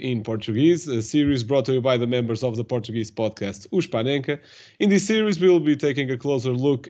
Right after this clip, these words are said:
at the fan projects of the Portuguese team's opponents in the European competitions. We'll be speaking with passionate supporters of these teams, learning about their playing style and what makes them unique.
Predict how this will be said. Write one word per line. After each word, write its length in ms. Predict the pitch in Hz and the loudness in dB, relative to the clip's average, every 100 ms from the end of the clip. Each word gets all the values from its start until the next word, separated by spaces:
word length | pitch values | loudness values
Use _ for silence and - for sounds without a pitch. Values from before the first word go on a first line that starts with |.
| - | 0
at 220 | 135 117 | 0 0
the 180 | 123 123 | -2 -2
fan 340 | 123 165 156 | 0 0 0
projects 640 | 123 139 131 120 110 - 135 | 0 0 0 -2 -6 -6 -4
of 200 | 127 104 | -4 -2
the 180 | 127 | -4
Portuguese 480 | 117 151 - 131 131 | -2 -2 -2 -2 -4
team's 320 | - 143 120 | -2 -4 0
opponents 640 | 151 127 127 117 107 - - | 0 0 -2 -2 -4 -8 -8
in 280 | 196 190 139 | 0 0 2
the 120 | 123 | 0
European 480 | 131 127 110 123 104 | 0 0 0 0 -2
competitions. 680 | 95 90 156 156 156 151 - - - - | -4 -4 0 2 0 -4 -6 -18 -16 2
We'll 160 | 147 | 2
be 160 | 139 143 | 4 2
speaking 400 | 131 147 131 127 | 2 -2 0 0
with 180 | 123 123 | 0 2
passionate 400 | 170 160 160 143 | 2 2 -2 -2
supporters 540 | 139 143 135 123 113 | -6 -4 -4 -4 -4
of 160 | 104 92 | -6 -4
these 160 | 101 - | -8 0
teams, 380 | 180 185 160 | 2 2 0
learning 360 | 135 156 147 135 | 0 2 2 0
about 260 | 123 139 117 | 0 -2 -2
their 120 | 107 | -4
playing 320 | 135 151 147 | 0 0 0
style 360 | - 151 147 143 | 0 0 2 0
and 160 | 123 | 0
what 300 | 135 135 - | -2 -2 -6
makes 280 | 120 127 120 | -2 -2 -2
them 240 | 127 123 | -2 0
unique. 480 | 120 110 98 95 - | 2 0 -2 -4 -14